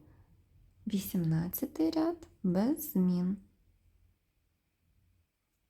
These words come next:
Один, два, три,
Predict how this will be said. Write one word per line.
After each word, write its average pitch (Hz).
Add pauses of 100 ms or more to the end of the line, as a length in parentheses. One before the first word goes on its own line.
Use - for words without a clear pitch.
(2500)
Один, 196 (1160)
два, 175 (1600)
три, 175